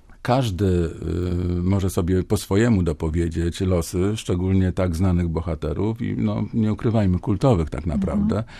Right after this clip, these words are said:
Speaker 1: Tak samo jak często wychodząc z kina, e, sami się zastanawiamy, co dalej dzieje się z tym bohaterem.
Speaker 2: Mhm.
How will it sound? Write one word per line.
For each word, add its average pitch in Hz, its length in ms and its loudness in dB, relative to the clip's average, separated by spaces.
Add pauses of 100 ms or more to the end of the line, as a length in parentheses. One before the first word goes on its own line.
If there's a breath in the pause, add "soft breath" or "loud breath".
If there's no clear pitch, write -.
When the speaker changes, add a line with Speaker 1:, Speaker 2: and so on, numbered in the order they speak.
(200 loud breath)
Speaker 1:
Tak 139 160 0
samo 151 300 6
jak 143 280 4
często 143 380 0
wychodząc 123 460 0
z - 60 -14
kina, 131 500 2 (380 soft breath)
e, 113 180 2
sami 139 240 2
się 110 120 2
zastanawiamy, 104 960 2
co 120 220 4
dalej 104 360 6
dzieje 73 240 0
się 78 140 -6
z - 60 -14
tym 76 160 -2
bohaterem. 71 760 -8
Speaker 2:
Mhm. 208 280 -6